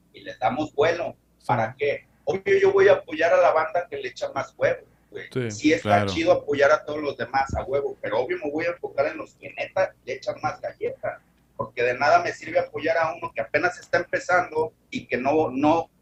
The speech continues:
Speaker 1: sea, no va a salir rápido. Y lo que se trata aquí es apoyar a la, a esta banda para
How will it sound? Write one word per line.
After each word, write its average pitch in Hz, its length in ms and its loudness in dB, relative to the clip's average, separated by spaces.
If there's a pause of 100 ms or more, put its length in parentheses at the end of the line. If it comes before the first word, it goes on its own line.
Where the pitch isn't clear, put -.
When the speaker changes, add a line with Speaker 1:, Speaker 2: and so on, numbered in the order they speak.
Speaker 1:
sea, 131 220 2
no 151 180 2
va 170 100 8
a - 40 6
salir 170 420 0
rápido. - 480 -4 (540)
Y 110 80 -14
lo 110 120 -10
que 110 120 -16
se - 160 -20
trata - 300 -6
aquí - 160 -16
es - 120 -12
apoyar - 420 -6
a 160 60 0
la, 143 400 -4
a 107 160 -4
esta 165 240 -6
banda 180 420 -2
para - 220 -10